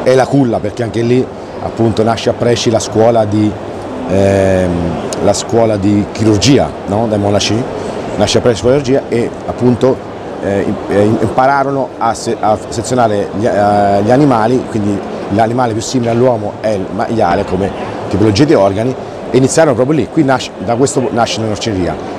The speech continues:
ma gli stessi monaci iniziarono a fare formaggi. Quindi la storia risale ai primi anni del, sicuramente nella storia si perde, però il, il fulcro fondamentale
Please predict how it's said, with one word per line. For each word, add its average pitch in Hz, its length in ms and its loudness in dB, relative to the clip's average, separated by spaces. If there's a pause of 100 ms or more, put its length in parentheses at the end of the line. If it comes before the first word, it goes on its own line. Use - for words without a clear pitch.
(140)
ma 139 340 2
gli 113 140 -6
stessi 147 340 -2
monaci 123 520 -2
iniziarono 120 460 0
a - 40 -6
fare 107 140 0
formaggi. 104 480 -4 (600)
Quindi 113 240 4 (260)
la 98 100 2
storia 131 480 0
risale 113 460 0
ai 101 300 -2
primi 113 260 2
anni 117 300 0
del, 104 640 0
sicuramente 110 520 2
nella 104 160 2
storia 120 420 2
si - 120 -10
perde, 92 400 -2 (300)
però 127 280 4
il, 110 340 -4
il 107 60 -6
fulcro 131 400 2
fondamentale 113 560 2